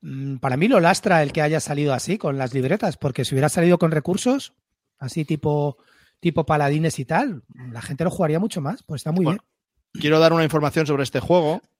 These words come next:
Speaker 2: eh, que va a salir en breve, en breve a finales de este mes en, en castellano por Ediciones Primigenio.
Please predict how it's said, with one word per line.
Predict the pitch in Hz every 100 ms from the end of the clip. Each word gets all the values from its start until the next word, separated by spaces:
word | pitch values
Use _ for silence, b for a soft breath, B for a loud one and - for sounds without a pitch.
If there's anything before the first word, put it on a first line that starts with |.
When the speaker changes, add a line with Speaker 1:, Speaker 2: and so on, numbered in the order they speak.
| -
Speaker 2:
eh, | 127 120 110
que | 120
va | 131
a |
salir | 135 131 131 127
en | 123 120
breve, | 127 135 123 120 113 117 - -
en | 113
breve | 123 120 117
a |
finales | 110 120 120 120
de |
este | 117 120
mes | 120 117
en, | 113 110 107
en | 117
castellano | 110 113 131 139
por | 117
Ediciones | 104 127 120
Primigenio. | 127 135 175 175